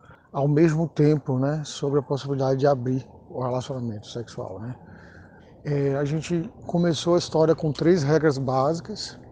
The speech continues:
né, que são fundamentais pra gente, que é jamais ficar com amigos em comum, jamais expor o outro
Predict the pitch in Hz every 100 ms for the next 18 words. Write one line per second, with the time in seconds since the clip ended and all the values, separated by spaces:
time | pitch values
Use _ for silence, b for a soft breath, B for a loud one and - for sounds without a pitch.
0 | - - 151 139 143 147 135 139 - 170
1 | 151 131 139 - 143 120 135 139 160 -
2 | 165 B B B B B B B - 147
3 | 147 139 135 123 143 156 - 170 165 151
4 | 156 143 139 135 135 131 135 123 135 165
5 | B B B B - 143 147 143 139 147
6 | 165 151 160 - 160 147 131 127 156 180
7 | 185